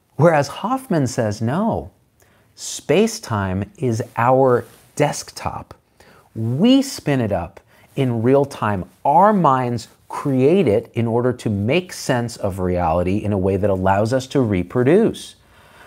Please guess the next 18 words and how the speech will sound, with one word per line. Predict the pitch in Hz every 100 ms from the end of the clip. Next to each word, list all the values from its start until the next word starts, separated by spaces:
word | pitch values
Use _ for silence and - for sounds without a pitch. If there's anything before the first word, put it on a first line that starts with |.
| -
Space | - - 135 143 165 - -
and | 113
time | 110 131 135 139 143
and | 120 113 -
objects | 123 127 143 135 -
do | 127
not | 117 117 131 165 165
exist | - 135 120 107 107 110 185 214 110 - - - - _ _ _ _ _
as | - 120 135 123
such. | - 196 208 101 - - - - -
And | 131
quantum | - - 151 175 175 143
mechanics | 123 - 175 233 220 113 - - -
actually | 117 113 - 127 117 123 127 _ _ _ _ _ _ _ _ _ _
is | 151 -
consistent | - 156 - 277 277 - 262
with | 147 127
this. | - - - -